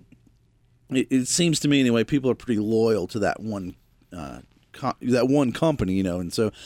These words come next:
I'm gonna go to this store and I'm just gonna buy everything, you know, all my materials from this store. Do you see a lot of shopping around in terms of, you know, okay, I need,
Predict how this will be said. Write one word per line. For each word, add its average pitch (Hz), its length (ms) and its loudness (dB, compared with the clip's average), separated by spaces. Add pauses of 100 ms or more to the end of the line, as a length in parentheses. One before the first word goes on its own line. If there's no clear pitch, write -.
(160)
I'm 135 160 2
gonna 131 160 2
go 113 220 2
to 120 100 -4
this 113 200 0
store 131 560 2 (240)
and 123 100 0
I'm 135 80 2
just 156 140 0
gonna 139 140 2
buy 110 200 4
everything, 110 440 -2
you 107 100 -2
know, 101 120 -2
all 143 200 4
my 147 120 2
materials 110 500 2
from 92 140 -6
this 101 140 -4
store. 120 380 -2 (360)
Do 147 80 -8
you 175 100 2
see 196 180 2
a 180 60 2
lot 165 200 4
of 139 80 2
shopping 151 420 2
around 131 420 4
in 117 100 2
terms 123 360 -4
of, 104 240 0 (600)
you 123 120 2
know, 92 200 0
okay, 117 320 2
I 117 100 4
need, 120 840 4